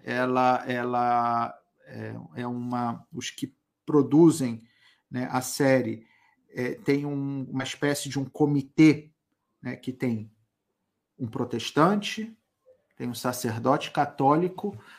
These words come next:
e um chamado judeu messiânico, que são esses judeus que aceitam Cristo como o Messias que veio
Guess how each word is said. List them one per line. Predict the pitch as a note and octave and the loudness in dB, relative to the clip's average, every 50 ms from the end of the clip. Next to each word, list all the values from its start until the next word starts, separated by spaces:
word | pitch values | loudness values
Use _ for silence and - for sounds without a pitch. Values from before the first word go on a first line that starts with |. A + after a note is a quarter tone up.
| - _ _ - | -20 _ _ -4
e | D#3 D#3 | -2 0
um | F3 F3+ | 0 0
chamado | - - F3 D3+ C3+ C3+ D#3 D#3 E3 E3+ E3 | 0 0 2 2 6 6 6 6 6 4 2
judeu | C#3 D#3 C#3 B2+ D3+ E3 E3 | 0 0 0 0 0 0 0
messiânico, | E3 E3+ E3+ - - - - E3+ D#3 D#3 D#3+ D3+ B2+ A2+ A2 - - A2 - - | 0 0 -2 -4 -4 2 4 6 8 8 8 8 6 4 0 -4 -10 -16 -14 -14
que | - A#2+ | -14 -14
são | - - - C3 C3 C3 C3 | -12 -8 -4 -4 -2 0 -2
esses | C3 C3+ C3 - - C3+ B2 | -2 -4 -4 -6 -6 -6 -4
judeus | A#2 C#3+ C#3+ B2 A#2+ C3+ C#3 D#3 G3+ A3+ - - - - _ _ _ _ _ _ _ _ _ _ _ _ | -2 -2 -2 2 4 4 4 4 4 0 -4 -8 -14 -18 _ _ _ _ _ _ _ _ _ _ _ _
que | - D#3+ D3+ | 0 2 4
aceitam | C#3+ - - - D#3 D3+ D#3 E3 D#3 D3+ | 4 2 2 0 0 0 0 0 -4 -4
Cristo | D#3+ - D#3 D3 D#3+ D#3 - - D#3 | -4 -2 0 0 0 0 -2 -6 -8
como | D#3 - - D3+ D3 D3 D3+ D#3 D#3+ E3 E3 - - | -10 -4 -2 -2 0 0 0 -2 -4 -4 -6 -6 -4
o | C#3+ | -2
Messias | D3+ D3+ D3+ C#3+ - - - D#3+ D#3 E3+ E3 - | 0 2 2 0 0 -2 0 2 2 2 2 2
que | - - E3+ | 2 2 2
veio | B2+ B2+ C3+ C3 B2 G#2+ G2 G#2 - | 4 6 6 6 6 6 4 -2 -8